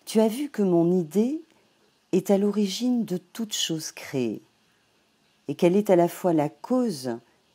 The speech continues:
et la raison de toute manifestation,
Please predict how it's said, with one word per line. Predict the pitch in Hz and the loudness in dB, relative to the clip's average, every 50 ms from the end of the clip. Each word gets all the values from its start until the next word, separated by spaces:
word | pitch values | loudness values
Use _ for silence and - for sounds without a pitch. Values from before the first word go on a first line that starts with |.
| _ _ - - | _ _ 0 2
et | 170 165 | 4 6
la | 170 165 165 | 6 6 4
raison | 156 151 190 214 202 196 208 240 262 | 4 2 0 0 0 0 -2 -4 -4
de | 262 190 185 175 | -4 -4 -6 -8
toute | - - - 202 208 - | -10 -10 -12 -12 -10 -4
manifestation, | 185 180 165 165 160 151 156 - 156 147 - - - 147 147 - - - - 107 95 - | -2 0 2 2 0 -2 -2 -6 -8 -8 -8 -8 -10 -10 -8 -10 -12 -10 -10 -10 -12 -12